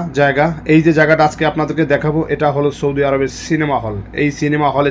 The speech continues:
চলে এসেছি, তাই আপনাদেরকে আজ দেখানোর চেষ্টা করতেছি। আগে দেখুন বাইরের অংশটা কত সুন্দর লাগতেছে, কত সুন্দর গাছ দিয়ে জায়গাটা কত সুন্দর প্রাকৃতিকভাবে সাজিয়ে গুছিয়ে রেখেছে, অনেক সুন্দর লাগতেছে।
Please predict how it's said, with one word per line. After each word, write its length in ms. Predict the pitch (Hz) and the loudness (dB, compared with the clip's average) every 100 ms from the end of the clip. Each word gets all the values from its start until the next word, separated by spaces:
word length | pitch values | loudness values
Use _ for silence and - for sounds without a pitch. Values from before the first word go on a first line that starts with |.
| - | 0
চলে 180 | 151 147 | 2 2
এসেছি, 320 | 143 139 143 151 - - - | 0 -6 -6 -6 -12 -20 -6
তাই 160 | 151 151 | 0 2
আপনাদেরকে 440 | 147 165 156 156 | 2 0 0 2
আজ 120 | 160 143 | 2 2
দেখানোর 380 | 143 139 147 143 | 0 0 -2 -2
চেষ্টা 240 | 143 147 | -4 -4
করতেছি। 380 | 143 143 139 - 147 - - - | -4 -4 -6 -10 -10 -10 -18 -4
আগে 180 | - 147 | 0 2
দেখুন 280 | 160 156 175 | 2 2 2
বাইরের 340 | 156 143 147 160 | 2 2 4 4
অংশটা 300 | 147 139 151 151 | 2 -2 -6 -6
কত 140 | 175 165 | -8 -8
সুন্দর 260 | 151 139 | -4 -2
লাগতেছে, 380 | 127 120 110 101 - - - - | -2 -4 -10 -14 -16 -18 -18 -6
কত 140 | 143 | -6
সুন্দর 300 | 143 143 143 131 | -4 -6 -6 -4
গাছ 180 | 135 135 120 | 0 0 -2
দিয়ে 200 | 131 135 120 - - - | -2 -2 -2 -8 -16 -4
জায়গাটা 340 | 135 135 135 131 - | -2 -2 -4 -6 -8
কত 180 | - 165 | -14 -10
সুন্দর 300 | 156 156 147 - | -6 -2 -2 -2
প্রাকৃতিকভাবে 640 | 143 143 143 143 127 135 | -4 -4 -6 -6 -4 -2
সাজিয়ে 360 | 135 131 131 143 | -2 -4 -4 -4
গুছিয়ে 260 | 131 123 135 | -4 -4 -2
রেখেছে, 260 | 131 135 | -2 -4
অনেক 200 | 147 175 175 | -4 -4 -4
সুন্দর 240 | 147 135 | -6 -4
লাগতেছে। 340 | 123 117 110 | -4 -6 -12